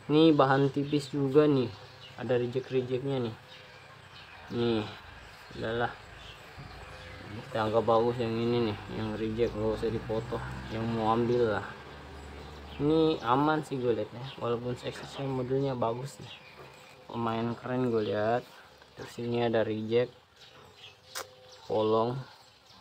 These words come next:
modelnya sama kayak gini. Terus ini warna biru yang kemarin gue nemu, masih aman, ada reject dikit bagian sini nih. Udahlah, reject.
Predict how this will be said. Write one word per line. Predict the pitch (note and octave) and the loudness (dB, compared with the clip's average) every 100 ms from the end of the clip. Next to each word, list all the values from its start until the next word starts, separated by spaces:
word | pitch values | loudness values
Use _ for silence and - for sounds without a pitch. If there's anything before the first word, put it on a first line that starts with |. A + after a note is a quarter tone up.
| - - D3+ | -20 -20 -6
modelnya | A2+ A2+ B2 B2+ | 4 6 6 2
sama | A#2+ A#2 B2 | 0 2 0
kayak | - A#2 A2 | -2 -6 -4
gini. | A2+ A2+ B2+ C#3+ - - - - - - - - - - | -4 -4 -6 -10 -16 -20 -20 -20 -20 -20 -20 -20 -20 -20
Terus | - - | -18 -6
ini | A#2 | -2
warna | G#2 A2+ A2 | -2 0 -2
biru | G#2+ A2 A2+ | 0 -2 -2
yang | A2+ G#2+ | -4 -6
kemarin | G#2+ G#2+ A2 G#2+ | -4 -2 -2 -2
gue | G#2+ | -2
nemu, | G#2+ G#2+ A2 A#2 C#3+ D3 - - - - - - - - - - - - - - - - | -2 -2 -2 -2 -4 -8 -16 -20 -20 -20 -20 -20 -20 -20 -20 -20 -20 -20 -20 -14 -14 -8
masih | A2 G#2+ - - | -6 -6 -8 -4
aman, | A2 G#2+ A2+ B2 | -2 0 -2 -2
ada | B2+ A#2 G#2+ | -2 0 0
reject | G#2 G#2 G#2+ A2 | 0 -6 -8 -8
dikit | G#2+ - - A2 | -10 -10 -10 -8
bagian | A2+ G#2+ | -6 -8
sini | - A2 A2+ A#2 A2 | -10 -8 -8 -8 -10
nih. | - - | -14 -14
Udahlah, | A2+ A2+ A#2 A2+ - - - - - - - | -8 -6 -6 -8 -14 -20 -20 -20 -20 -20 -12
reject. | A#2 A2 - | -6 -2 -4